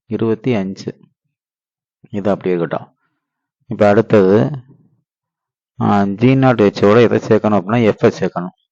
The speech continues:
F naught of G naught of H of X equal to F-ஓட ஃபங்க்ஷன் X மைனஸ் நாலு. F-ஓட ஃபங்க்ஷன் X மைனஸ் நாலு டாட்டு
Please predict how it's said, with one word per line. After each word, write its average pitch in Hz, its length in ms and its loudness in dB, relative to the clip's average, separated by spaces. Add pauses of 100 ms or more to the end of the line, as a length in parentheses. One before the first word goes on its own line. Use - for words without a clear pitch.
(440)
F 101 260 -2
naught 107 260 0
of 139 360 -2 (640)
G 113 220 0
naught 107 300 -2
of 131 180 0
H - 340 -6
of 104 140 2
X - 240 -4 (220)
equal 101 500 -4
to 95 320 0 (560)
F-ஓட 127 500 2
ஃபங்க்ஷன் 107 500 -2
X - 0 -
மைனஸ் 107 500 -4
நாலு. 87 320 -4 (1080)
F-ஓட 107 420 0
ஃபங்க்ஷன் - 840 -10
X 101 200 0 (100)
மைனஸ் 101 460 -4
நாலு 92 580 -2 (540)
டாட்டு 101 800 -2